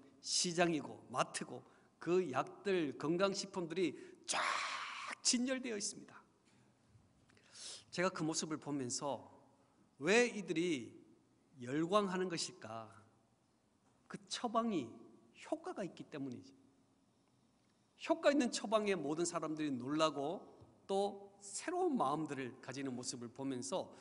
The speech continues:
우리 인생에는 여러 가지 많은 어려움이 있지 않습니까? 이 어려움이 한 번만 오는 것이 아니라 이런 어려움,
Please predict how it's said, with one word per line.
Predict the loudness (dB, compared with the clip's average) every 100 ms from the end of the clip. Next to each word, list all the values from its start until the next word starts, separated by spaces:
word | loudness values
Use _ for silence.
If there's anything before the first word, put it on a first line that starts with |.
| -16 -18 -6
우리 | 0 2
인생에는 | 4 2 2 2 4
여러 | 4 4
가지 | 4 4
많은 | 4 4 2 0
어려움이 | 2 4 4 0
있지 | -4 -6
않습니까? | -2 -2 -2 -4 -8 -10 -18 _ _ _ _ _ -2
이 | 2
어려움이 | 2 2
한 | 0 -2 0
번만 | 2 4
오는 | 4 4
것이 | 0 -2
아니라 | -2 2 4 4 0 -10 -20 -18 -10
이런 | -4 -4 -4
어려움, | -8 -12